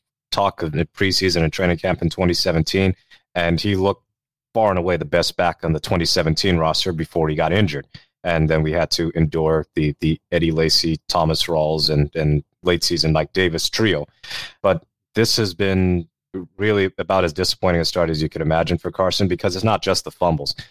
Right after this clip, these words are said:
The fumbles are, are the headline story here. It's, it's three lost fumbles in three games, one as a receiver and then two as a rusher.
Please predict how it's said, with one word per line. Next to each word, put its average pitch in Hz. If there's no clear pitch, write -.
The -
fumbles 98
are, 82
are 80
the 85
headline 82
story 78
here. 76
It's, 78
it's 82
three 104
lost 90
fumbles 85
in 80
three 87
games, 73
one 92
as 78
a 78
receiver 82
and 78
then 78
two 85
as 80
a 73
rusher. 78